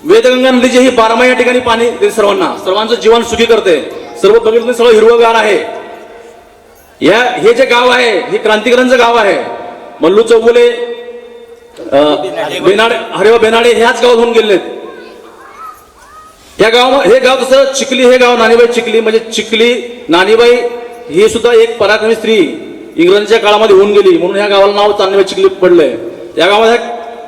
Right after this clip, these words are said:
तलाव आहे, त्याला मिरंगा तलाव सुद्धा म्हणतात. याच्यापेक्षाही हे तसं गाव दुधासाठी प्रसिद्ध आहे याच्या अगोदर, पण ह्याच्याही पेक्षा महात्म्याने या ठिकाणी विश्वात्मक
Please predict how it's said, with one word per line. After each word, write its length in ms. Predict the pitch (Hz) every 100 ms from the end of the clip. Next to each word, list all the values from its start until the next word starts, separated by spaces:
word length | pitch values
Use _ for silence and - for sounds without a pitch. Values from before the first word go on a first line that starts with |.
| 180
तलाव 220 | 196 233
आहे, 280 | 233 220 165
त्याला 200 | 190 202
मिरंगा 420 | 208 214 214 220
तलाव 160 | 220 196
सुद्धा 160 | 220
म्हणतात. 280 | 196 185 180 - - - - - - - - - - -
याच्यापेक्षाही 800 | 131 202 214 277 277 269 277 226
हे 360 | 180 185 226
तसं 200 | 233 254
गाव 160 | 233 254
दुधासाठी 360 | 240 240 277 277
प्रसिद्ध 300 | 240 269 240
आहे 240 | 320 320
याच्या 200 | 160 196
अगोदर, 260 | 185 170 147 - - - -
पण 80 | 165
ह्याच्याही 400 | 185 196 277 285
पेक्षा 420 | 277 - 262 208 - - - 156
महात्म्याने 560 | 165 196 277 269 262
या 60 | 247
ठिकाणी 400 | 233 233 240 220 156 - - - -
विश्वात्मक 560 | - 233 - 311 302